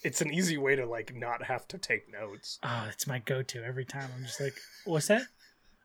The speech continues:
Speaker 2: "Oh, this is where I reveal my brilliance. I am a stupid."
Speaker 1: I'm dumb.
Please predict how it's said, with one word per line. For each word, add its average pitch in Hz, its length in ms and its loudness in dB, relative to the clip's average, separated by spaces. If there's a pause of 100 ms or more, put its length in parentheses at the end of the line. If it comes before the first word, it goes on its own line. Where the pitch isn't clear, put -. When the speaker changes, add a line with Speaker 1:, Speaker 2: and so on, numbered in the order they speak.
(140)
Speaker 2:
"Oh, 143 420 4
this 156 320 8
is 143 140 2
where 151 120 6
I - 20 6
reveal 139 420 2
my 131 140 -2
brilliance. 135 640 -2 (120)
I 127 640 2 (260)
am 151 140 2
a 131 40 2
stupid." - 500 -2 (800)
Speaker 1:
I'm 220 260 8
dumb. 226 520 8